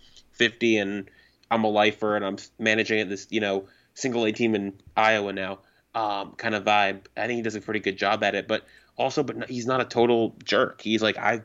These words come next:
he empathizes with Miguel and says, like, "Look, I've been in your situation before. I've had rough times before. Like, you gotta channel your energy into doing this if you really want it." And, uh, so I think he does a good job of, yeah, like I said, kind of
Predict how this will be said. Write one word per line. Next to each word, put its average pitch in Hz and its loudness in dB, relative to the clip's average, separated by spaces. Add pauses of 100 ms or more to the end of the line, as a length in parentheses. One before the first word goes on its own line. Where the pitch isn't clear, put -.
he 117 -4 (340)
empathizes 113 -4
with 101 -10
Miguel 101 0
and 104 -8
says, 104 -2
like, 101 -4
"Look, 139 2 (420)
I've 117 2
been 123 0
in 151 -2
your 135 -6
situation 110 -8
before. 92 -8
I've - -10
had 123 2
rough 101 -2
times 95 -10
before. 95 -4
Like, 87 -8 (600)
you 110 0
gotta 110 2 (540)
channel 120 0
your 113 -4
energy 110 -4
into 101 -6
doing 117 -4
this 92 -10
if - -18
you 98 -10
really 98 0
want 101 2
it." - -8
And, 98 -2 (440)
uh, 104 2
so 110 -2
I 110 2
think 123 2
he 120 2
does 113 2
a 110 -4
good 113 -2
job 107 0
of, 101 -6
yeah, 104 2
like 92 -4
I 104 -8
said, 98 -6
kind 101 -4
of 101 -6